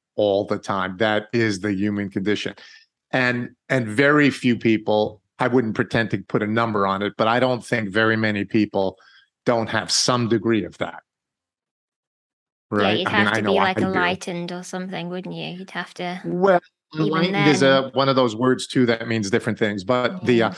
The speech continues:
Speaker 1: I think there are a small number of people that just, you know, they've just rest, like, if we call that the ground of awareness,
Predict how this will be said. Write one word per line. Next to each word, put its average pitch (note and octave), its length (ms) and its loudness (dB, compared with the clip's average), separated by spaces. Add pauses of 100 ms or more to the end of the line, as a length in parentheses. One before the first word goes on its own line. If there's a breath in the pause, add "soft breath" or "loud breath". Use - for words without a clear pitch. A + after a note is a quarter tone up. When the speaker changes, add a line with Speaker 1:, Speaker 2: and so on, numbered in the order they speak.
(100)
Speaker 1:
I C3+ 120 2
think F3 280 0
there D#3 140 4
are C3+ 140 2
a A#2+ 40 0
small C#3 360 2
number B2+ 240 0
of G2+ 200 -8
people B2 280 -2
that A2+ 180 -2
just, - 320 -4 (440)
you C3+ 200 2
know, A2+ 320 2 (460 loud breath)
they've C3+ 200 4
just B2+ 300 0
rest, C#3+ 540 -2
like, A#2+ 300 -2 (100)
if C#3 140 0
we C#3+ 100 2
call D#3+ 340 2
that C3+ 200 0
the B2+ 80 -2
ground A#2 440 -2
of G2+ 80 -4
awareness, G#2 800 -2